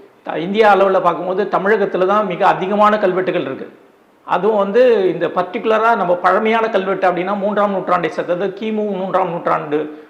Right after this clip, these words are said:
பொது ஆண்டுன்னு கூட சொல்லலாம் கிமுக்கு பதிலா. பொது ஆண்டு மூன்றாம் நூற்றாண்டு சேர்ந்த கல்வெட்டுகள் தான் தமிழ்நாட்டுல கிடைக்கிறது தான் இந்தியால கிடைக்கிறதே ரொம்ப பழமையான கல்வெட்டுகள். அந்த கல்வெட்டுகள் வந்து சமணத்தை சார்ந்ததா இருக்குது.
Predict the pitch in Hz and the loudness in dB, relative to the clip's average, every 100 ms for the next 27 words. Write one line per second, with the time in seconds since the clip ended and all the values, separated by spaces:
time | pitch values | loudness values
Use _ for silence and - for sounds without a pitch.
0 | - 214 226 214 185 180 185 180 185 160 | -2 0 4 4 4 2 -2 -4 -2 -2
1 | 170 185 185 185 165 143 147 165 262 - | -2 -2 0 0 -2 -6 -4 -4 -4 -14
2 | - _ _ 190 196 214 196 202 196 214 | -20 _ _ 0 4 4 2 0 0 2
3 | 202 196 185 190 180 190 185 180 175 196 | 2 2 2 0 2 0 2 0 0 -2
4 | 175 185 185 170 165 220 240 - - 180 | -2 -2 -2 -2 0 -2 -2 -8 -8 -4
5 | 208 240 233 220 196 175 190 175 220 226 | 2 2 2 2 2 2 2 0 -2 -2
6 | 196 214 196 196 175 185 214 185 185 165 | 0 2 4 2 0 0 0 2 2 2
7 | 165 170 165 147 139 - - - - _ | 0 -4 -4 -6 -6 -10 -14 -18 -20 _
8 | _ - 165 190 208 208 208 247 226 202 | _ -4 -2 0 0 2 4 4 4 2
9 | 202 247 - 180 233 214 190 170 160 156 | 2 0 2 2 2 0 -2 -2 -4 -2
10 | 156 165 139 147 | 0 0 -2 -8